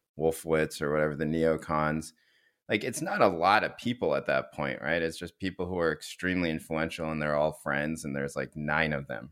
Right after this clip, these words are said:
right? And they just ha-, <laughs> but they have this profound impact on, on the world, right? And now, um, I imagine that,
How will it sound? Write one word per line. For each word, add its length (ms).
right? 240
And 140
they 100
just 280
ha-, 460
<laughs> 80
but 180
they 140
have 200
this 140
profound 640
impact 500
on, 340
on 140
the 40
world, 440
right? 240
And 140
now, 280
um, 500
I 120
imagine 460
that, 220